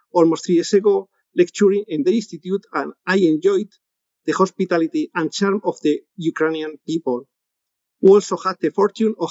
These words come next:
having, for more than three months, a researcher from Lviv here in Badajoz. Finally, we strongly ask the Russian government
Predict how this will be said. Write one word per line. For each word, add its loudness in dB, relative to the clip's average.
having, -2
for -4
more 0
than -4
three 2
months, -2
a 2
researcher -2
from -2
Lviv 0
here 0
in -4
Badajoz. -4
Finally, 2
we 0
strongly -4
ask -6
the -2
Russian -2
government -2